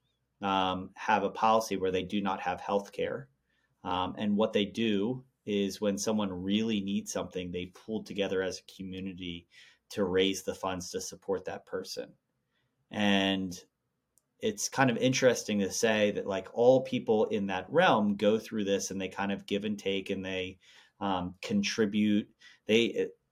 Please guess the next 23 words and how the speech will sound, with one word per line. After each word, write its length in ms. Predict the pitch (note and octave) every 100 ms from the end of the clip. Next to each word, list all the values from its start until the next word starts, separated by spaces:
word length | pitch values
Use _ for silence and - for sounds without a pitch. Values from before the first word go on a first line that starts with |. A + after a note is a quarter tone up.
| G#2+ A2+
a 100 | A#2
big 240 | G#2 A#2+
thing 200 | - A#2
is 160 | G2 -
auctions. 540 | G#2+ G#2+ - C3 C3 C#3
They 100 | G#2
do 160 | G#2+
a 20 | G2+
lot 200 | G2 G2
of 120 | F2+
auctions 600 | G#2 A#2 - - F#2 F2+ -
and 200 | G#2 G2
the 80 |
funds 600 | - - C#3 A#2+ G#2+ A2
go 240 | - A2+ G#2+
towards 640 | - A2 G2+ F#2 - - _ _ _ -
a, 460 | G2+ F#2+ F2+ F2 -
a, 160 | G2 -
a 100 | G#2
need 600 | F#2+ G#2+ C#3 A#2+ G2 F#2+ -
at 120 | F2+
that 220 | F#2 -
time. 540 | - G#2+ F#2 E2+ F2